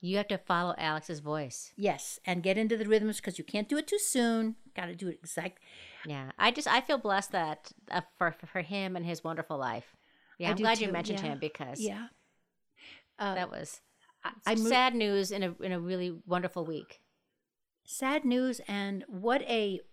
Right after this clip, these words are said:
Speaker 2: uh, what a model of dignity and strength he was at the end.
Speaker 1: Mm-hmm.
Speaker 2: To work until, what, two weeks before?
Speaker 1: Yes.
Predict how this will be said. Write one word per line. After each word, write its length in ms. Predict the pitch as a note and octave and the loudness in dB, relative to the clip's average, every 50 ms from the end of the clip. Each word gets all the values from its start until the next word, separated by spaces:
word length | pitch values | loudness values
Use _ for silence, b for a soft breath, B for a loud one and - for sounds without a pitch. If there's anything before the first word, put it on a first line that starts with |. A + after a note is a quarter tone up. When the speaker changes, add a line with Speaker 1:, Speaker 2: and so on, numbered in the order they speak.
| _ _ _ | _ _ _
Speaker 2:
uh, 280 | - G#3+ G3+ G3 G#3 - - _ _ _ _ _ _ _ | -6 -6 -6 -6 -8 -10 -14 _ _ _ _ _ _ _
what 180 | - G3+ C4+ D4 | 0 2 4 6
a 40 | E4+ | 6
model 500 | C4+ A3+ A3 G#3+ G#3+ G#3+ A3 A3+ A3 A3 | 6 4 4 4 4 4 4 4 2 0
of 220 | A3 G3 F3+ F3 - | 0 -4 -4 -2 0
dignity 480 | A3 A3+ A3 A3+ A3 G#3+ A3+ A3 - | 0 2 2 2 2 2 0 -2 -2
and 160 | G3+ G3 F#3 | -2 -4 -6
strength 420 | - - - G3+ F#3+ G3 G3 - - - | -6 -6 -6 -6 -4 -6 -6 -10 -12 -8
he 180 | - G#3 G3+ | -6 -4 -4
was 260 | F#3 F#3+ F#3 F3+ F3+ | -2 -2 -2 -2 -4
at 120 | F#3 F3+ - | -6 -10 -8
the 140 | F#3 E3+ F3+ | -10 -10 -10
end. 320 | F3+ G3 A#3 A3+ - - - | -10 -10 -12 -12 -12 -8 -4
Speaker 1:
Mm-hmm. 420 | G3+ G3+ F#3+ F3 G3+ G3 F#3+ F#3 F3+ - - _ | -2 -2 0 0 0 0 0 -2 -4 -6 -10 _
Speaker 2:
To 100 | - A#3+ G#3+ | -2 0 2
work 300 | G3 G#3+ A3+ A#3+ A#3 A#3 | 4 4 4 4 2 0
until, 320 | G#3+ G3 - - G#3 G3+ | -2 -2 -2 -4 -4 -2
what, 280 | F#3 G3 - - _ - | -2 -4 -4 -6 _ -10
two 160 | - A3 G3+ | -8 -6 -4
weeks 300 | G3 G#3+ G#3 - - - | -4 -6 -6 -8 -12 -14
before? 560 | - - F#3+ - - - F#3 F3+ F3+ G3 G3 | -12 -14 -16 -16 -12 -12 -10 -10 -8 -8 -6
Speaker 1:
Yes. 640 | E3 E3 D#3+ D#3 D#3 D3 C#3 - - - - - | -6 -4 -4 -2 -4 -4 -6 -8 -8 -10 -10 -12